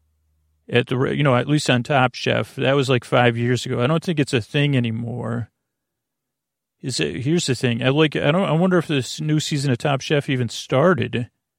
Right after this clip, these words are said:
I don't know if it starts in, I never remember if it starts in January or in the fall,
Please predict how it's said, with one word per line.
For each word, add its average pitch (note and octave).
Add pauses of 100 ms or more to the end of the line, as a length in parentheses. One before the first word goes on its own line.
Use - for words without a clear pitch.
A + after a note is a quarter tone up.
(460)
I D3+
don't E3
know G#3
if D3+
it D#3+
starts D#3
in, C3 (100)
I C#3+
never E3+
remember D3+
if A#2+
it B2+
starts C3
in A#2
January B2
or B2
in A#2+
the C3+
fall, A#2+